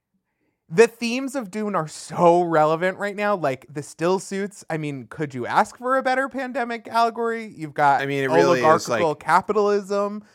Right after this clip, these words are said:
Speaker 1: You've
Speaker 2: the
Speaker 1: got
Speaker 2: masks.
Speaker 1: I,
Speaker 2: I mean,
Speaker 1: I mean, the, the, even spice itself and its, and its similarity to the, you know, prices of medicine or, like, even, um, like, mental health care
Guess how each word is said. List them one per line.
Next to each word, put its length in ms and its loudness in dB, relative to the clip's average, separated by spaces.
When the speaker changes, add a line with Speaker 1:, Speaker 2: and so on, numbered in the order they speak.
Speaker 1:
You've 180 -8
Speaker 2:
the 60 6
Speaker 1:
got 120 6
Speaker 2:
masks. 840 0
Speaker 1:
I, 140 -8
Speaker 2:
I 80 -8
mean, 260 -4
Speaker 1:
I 60 2
mean, 220 -2
the, 200 4
the, 380 -2
even 220 -2
spice 340 0
itself 580 -2
and 200 -6
its, 400 -8
and 120 -6
its 200 -6
similarity 680 -2
to 180 -10
the, 140 -14
you 120 -12
know, 100 -8
prices 440 -8
of 100 -12
medicine 580 -8
or, 300 -6
like, 340 -8
even, 380 -12
um, 320 -2
like, 180 -8
mental 300 -4
health 320 -2
care 400 -2